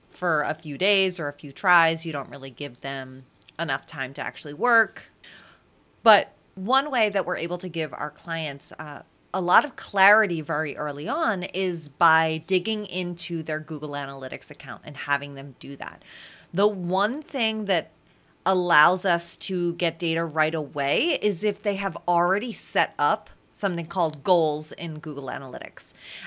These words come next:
And so I am going to assume that you will be coming to work with us inside Get Paid Marketing at some point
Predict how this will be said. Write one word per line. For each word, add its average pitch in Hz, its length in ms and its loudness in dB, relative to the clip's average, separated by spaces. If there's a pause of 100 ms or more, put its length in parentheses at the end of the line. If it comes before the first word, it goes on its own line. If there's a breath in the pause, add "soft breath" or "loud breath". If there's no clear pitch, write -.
(120 loud breath)
And 185 320 4
so 208 320 0
I 196 140 6
am 339 120 -2
going 302 220 0
to 208 100 0
assume 190 460 -4
that 196 140 0
you 175 340 -2
will 233 180 0
be 170 320 2
coming 180 460 -4
to 180 160 -6
work 151 280 -6
with 170 140 -6
us 190 200 -2
inside 165 600 -2
Get 151 220 -4
Paid 151 240 -8
Marketing 170 560 -6
at 175 180 -4
some 165 320 -2
point 165 380 -6